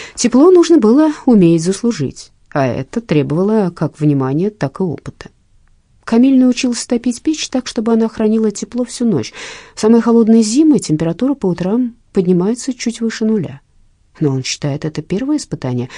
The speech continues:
когда закладываешь в печь дрова и поджигаешь их. Своего рода священнодействие. А еще он заменил большую часть крыши окнами,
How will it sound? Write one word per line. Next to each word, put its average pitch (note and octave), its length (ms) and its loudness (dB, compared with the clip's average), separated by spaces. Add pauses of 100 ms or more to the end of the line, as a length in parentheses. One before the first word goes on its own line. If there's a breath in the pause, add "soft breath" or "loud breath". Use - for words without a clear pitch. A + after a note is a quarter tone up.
(260 loud breath)
когда D3+ 200 0
закладываешь C#3+ 540 -2
в - 80 -18
печь C#3+ 180 -4
дрова C#3 460 -4
и G#3+ 80 -2
поджигаешь C#3+ 720 -6
их. - 180 -18 (280)
Своего D3+ 520 -4
рода D#3 540 -4
священнодействие. D#3+ 1040 -6 (580)
А G3 280 2
еще G3 360 0
он A#3 120 4
заменил F#3+ 540 4
большую F3+ 480 0
часть F3 500 -4
крыши A#3+ 360 -2
окнами, - 560 -8